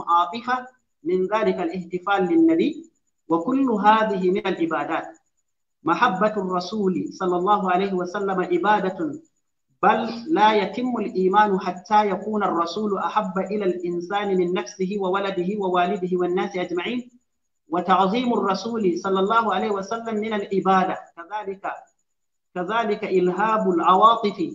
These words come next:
نحو النبي صلى الله عليه وسلم من الدين أيضًا، لما فيه من الميل إلى الشريعة أو إلى شريعته. إذن فالاحتفال بمولد النبي صلى الله عليه وسلم من أجل التقرب إلى الله وتعظيم رسوله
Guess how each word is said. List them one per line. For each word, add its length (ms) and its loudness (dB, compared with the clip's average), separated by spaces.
نحو 240 0
النبي 400 0
صلى 200 -8
الله 340 -2
عليه 140 -2
وسلم 380 -4
من 140 -2
الدين 460 -6
أيضًا، 260 -4
لما 320 -2
فيه 320 -4
من 120 -4
الميل 380 -2
إلى 260 -2
الشريعة 580 -6
أو 80 2
إلى 260 -2
شريعته. 580 -8
إذن 520 2
فالاحتفال 760 0
بمولد 460 4
النبي 340 2
صلى 220 -2
الله 320 2
عليه 160 2
وسلم 460 -2
من 200 2
أجل 220 0
التقرب 580 0
إلى 240 0
الله 320 2
وتعظيم 640 0
رسوله 640 -4